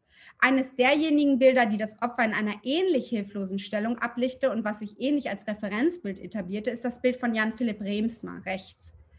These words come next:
Auf beide Bilder trifft meiner Meinung nach das zu, was Martin Steinseifer auch einmal über die Wirkung des Bildes von Hans-Martin Schleyer festhielt. Das Bild ist nicht nur ein Beweis für das Leid des Opfers, es ist auch eine Machtdemonstration der Entführer.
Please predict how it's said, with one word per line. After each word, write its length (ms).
Auf 200
beide 300
Bilder 400
trifft 340
meiner 300
Meinung 320
nach 220
das 260
zu, 140
was 160
Martin 320
Steinseifer 840
auch 80
einmal 300
über 160
die 160
Wirkung 400
des 160
Bildes 320
von 160
Hans-Martin 500
Schleyer 720
festhielt. 640
Das 220
Bild 220
ist 180
nicht 260
nur 120
ein 160
Beweis 460
für 60
das 200
Leid 260
des 160
Opfers, 440
es 120
ist 200
auch 80
eine 180
Machtdemonstration 1120
der 120
Entführer. 480